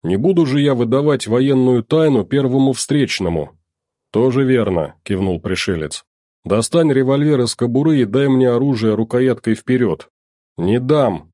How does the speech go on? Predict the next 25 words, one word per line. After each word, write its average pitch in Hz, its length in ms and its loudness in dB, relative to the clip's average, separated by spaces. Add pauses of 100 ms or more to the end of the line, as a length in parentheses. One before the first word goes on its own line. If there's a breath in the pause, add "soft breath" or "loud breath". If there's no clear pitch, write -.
(160)
хотел 104 360 0
крикнуть 113 420 -2
Максим, 101 640 -2 (160)
но 92 100 0
не 104 100 0
устраивать 117 580 0
же 92 160 -6
глупую 107 420 0
перестрелку 120 680 -2
с - 120 -8
явно 120 340 0
советским 123 640 -2
летчиком. 95 640 -4 (320)
Вот 85 160 -4
если 131 260 0
бы 131 160 0
вместо 127 400 0
Ил-два 127 680 0
в 110 100 -10
поле 127 300 0
валялся 123 540 -2
бы 123 300 0
Мессершмитт 127 800 0
или 127 140 0
Юнкерс. 135 720 -2